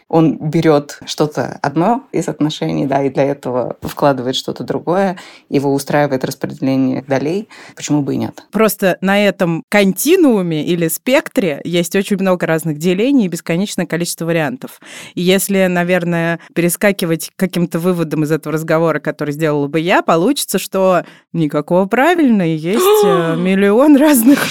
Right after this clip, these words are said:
Speaker 2: <laughs> способов устроить внутренность брака и внешность брака, в смысле его наличия, отсутствия и
Speaker 3: Наполнение.
Speaker 2: и наполнение, спасибо.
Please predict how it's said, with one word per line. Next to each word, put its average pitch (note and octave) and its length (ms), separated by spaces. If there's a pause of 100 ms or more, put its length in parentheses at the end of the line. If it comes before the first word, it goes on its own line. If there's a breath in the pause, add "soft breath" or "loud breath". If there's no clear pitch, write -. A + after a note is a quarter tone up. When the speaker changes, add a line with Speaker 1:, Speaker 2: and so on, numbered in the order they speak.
(140)
Speaker 2:
<laughs> B3+ 220
способов B3 600
устроить G#3+ 840
внутренность G3 1040
брака D#3 540
и F#3 160
внешность F3+ 520
брака, D#3 280
в - 40
смысле F#3 300
его F3+ 140
наличия, F3+ 580
отсутствия E3+ 800
и G3+ 400
Speaker 3:
Наполнение. F#3+ 680
Speaker 2:
и A#3+ 100
наполнение, D#3+ 560
спасибо. D3 540